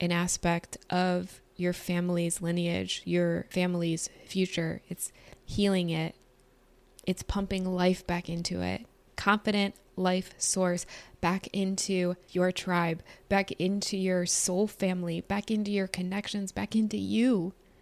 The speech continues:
And you're such, you're such a beautiful soul. You're so unwavering with the role that you've been given in this lifetime. You are able to embody this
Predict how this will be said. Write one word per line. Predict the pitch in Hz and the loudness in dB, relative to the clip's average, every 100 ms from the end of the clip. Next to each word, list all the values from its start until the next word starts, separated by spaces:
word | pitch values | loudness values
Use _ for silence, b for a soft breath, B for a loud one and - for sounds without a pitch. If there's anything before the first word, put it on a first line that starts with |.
| b b b _ _ _ _ - 208 | b b b _ _ _ _ -6 0
And | 208 | 2
you're | 214 220 | 2 2
such, | - - 214 220 - - - - - | 0 0 2 0 0 -4 -4 -8 0
you're | 208 | 2
such | 202 214 - | 4 2 2
a | 247 | 2
beautiful | 214 160 165 170 180 - 185 185 185 185 190 | 2 0 2 0 0 0 2 2 2 0 -4
soul. | - - 170 165 170 175 175 _ _ _ _ _ - | -4 -2 0 2 2 0 -4 _ _ _ _ _ 0
You're | 190 196 | 2 4
so | - 202 196 | 4 4 4
unwavering | 202 165 160 170 185 180 185 190 196 208 | 4 2 2 2 2 2 2 -2 -6 -6
with | 175 175 175 180 - - - | 2 4 4 0 -6 -20 -8
the | 196 190 | 2 4
role | 185 170 170 180 | 4 4 4 4
that | 185 180 | 2 2
you've | 175 180 | 0 0
been | 175 170 | -2 0
given | 170 175 | 0 2
in | 175 175 | 0 -2
this | 170 - | -4 -2
lifetime. | 170 170 190 185 196 196 - _ _ _ _ | -2 -2 -2 -2 -2 -8 -14 _ _ _ _
You | 190 190 214 214 | 0 4 6 6
are | - 196 - | 4 0 0
able | 165 180 180 170 170 | 2 2 2 0 0
to | - - 180 175 170 175 B - | -4 0 2 4 2 -2 B -2
embody | 185 180 170 170 175 170 170 190 - | 0 0 0 2 4 2 0 -6 -4
this | - 170 | 0 2